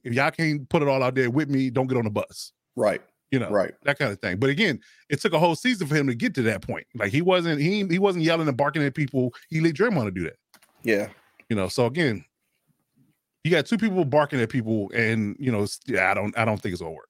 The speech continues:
Speaker 1: I, I got a lot of issues and a lot of questions about it. I just, I don't, I don't know if things gonna work. I really don't.
Speaker 3: You got two very strong,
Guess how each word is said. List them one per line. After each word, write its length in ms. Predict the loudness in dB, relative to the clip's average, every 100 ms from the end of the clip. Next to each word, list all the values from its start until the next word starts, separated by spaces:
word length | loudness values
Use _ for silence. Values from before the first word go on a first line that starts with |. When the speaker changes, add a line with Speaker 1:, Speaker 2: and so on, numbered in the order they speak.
| _
Speaker 1:
I, 100 | 2 2
I 60 |
got 140 | 2 2
a 40 |
lot 140 | 2 2
of 60 |
issues 300 | 0 -2 -4
and 100 | 0
a 20 |
lot 100 | 0
of 60 | 0
questions 220 | -2 -4
about 220 | -4 0
it. 40 | 0
I 60 |
just, 200 | 0 0
I 40 | 2
don't, 200 | 0 2
I 80 | 2
don't 160 | 2
know 140 | 0 -2
if 80 | -4
things 220 | -4 0
gonna 100 | 0
work. 160 | 0 0
I 60 |
really 200 | 0 0
don't. 180 | -2 -6 _ _ _ _ -6
Speaker 3:
You 140 | 4
got 200 | 4 4
two 480 | 0 0 0 -4 -10 _ _ _ _ _ _ _
very 680 | -18 0 8 10 10 6 4
strong, 920 | 0 -8 0 4 6 4 2 0 -4